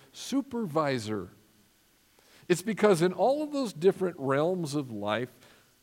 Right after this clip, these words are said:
having accountability helps us do better. I know that if I'm accountable for my actions,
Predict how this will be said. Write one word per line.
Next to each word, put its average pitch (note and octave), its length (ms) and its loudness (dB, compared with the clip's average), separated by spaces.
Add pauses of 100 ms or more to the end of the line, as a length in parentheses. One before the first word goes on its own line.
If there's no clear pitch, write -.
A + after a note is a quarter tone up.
(100)
having G3 540 0
accountability C#3 1080 -4
helps - 280 -8
us C3 180 -6
do G3+ 200 -8
better. C4+ 380 -2 (2250)
I G#3+ 140 4
know B3+ 200 6
that G#3+ 120 4
if F3 100 4
I'm A3 180 6
accountable G3+ 480 6
for E3 140 -2
my C#3+ 160 2
actions, D#3 480 0